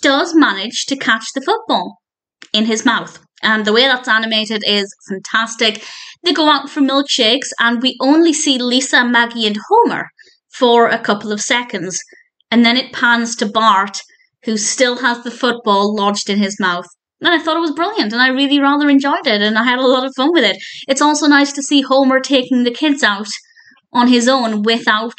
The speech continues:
Marge. There's just something nice about Homer in that fatherly, loving role. Uh, I, I enjoyed it a lot. Football is, I think, as I said, one of the funniest, uh,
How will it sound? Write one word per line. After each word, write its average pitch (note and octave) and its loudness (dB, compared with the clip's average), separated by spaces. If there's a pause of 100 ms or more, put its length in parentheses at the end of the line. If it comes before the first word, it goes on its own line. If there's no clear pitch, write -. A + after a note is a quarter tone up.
Marge. A#3 2
There's - -2
just A#3 -4
something A3 -2
nice G#3+ 0
about G3+ 0
Homer G#3 2 (360)
in G#3+ 2
that G3 0 (320)
fatherly, G#3+ 0
loving G#3+ 0
role. G3 0
Uh, G3 -4
I, A3+ -4
I A3+ 0
enjoyed B3+ 4
it B3 2
a A#3 2
lot. F#3 0 (100)
Football A#3+ 2 (480)
is, A3 2 (320)
I D4 -4
think, B4+ -6
as G4+ -4
I G4 2
said, F4+ 2
one C#4 4
of C#4+ 0
the C4 -2
funniest, A#3+ -2
uh, G#3+ -2